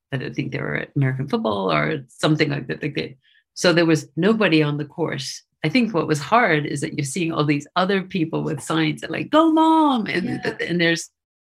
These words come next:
Speaker 1: nobody.
Speaker 2: It's lonely.
Speaker 1: It's lonely.
Speaker 2: You're running with, like, thousands of people, but it's, like, so <laughs> lonely.
Speaker 1: Isn't that amazing where you can be surrounded by thousands of people and still feel completely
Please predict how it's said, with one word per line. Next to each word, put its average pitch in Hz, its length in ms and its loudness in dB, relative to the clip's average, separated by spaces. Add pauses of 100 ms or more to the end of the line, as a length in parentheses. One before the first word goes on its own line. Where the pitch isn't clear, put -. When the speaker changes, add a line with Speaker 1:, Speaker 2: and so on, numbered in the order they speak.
(240)
Speaker 1:
nobody. 226 800 2 (300)
Speaker 2:
It's 190 140 -16
lonely. 190 600 -10
Speaker 1:
It's - 260 -2
lonely. 214 520 4
Speaker 2:
You're 220 120 4
running 226 240 2
with, - 300 -6
like, 180 220 -4 (260)
thousands 190 420 0
of 185 140 -14
people, 185 340 -8
but 180 140 -6
it's, 165 180 -10
like, 180 200 -10 (520)
so - 420 -4
<laughs> 170 400 -4
lonely. - 240 -4 (600)
Speaker 1:
Isn't 233 180 6
that 311 140 10
amazing 190 480 2
where 170 100 0
you 170 180 -2
can 180 220 -6
be 202 300 -2
surrounded 175 560 -4
by 165 200 -2 (120)
thousands 165 540 -2
of - 120 -20
people - 580 -10 (1000)
and 151 220 2
still 151 400 0
feel 135 500 -2
completely - 760 -10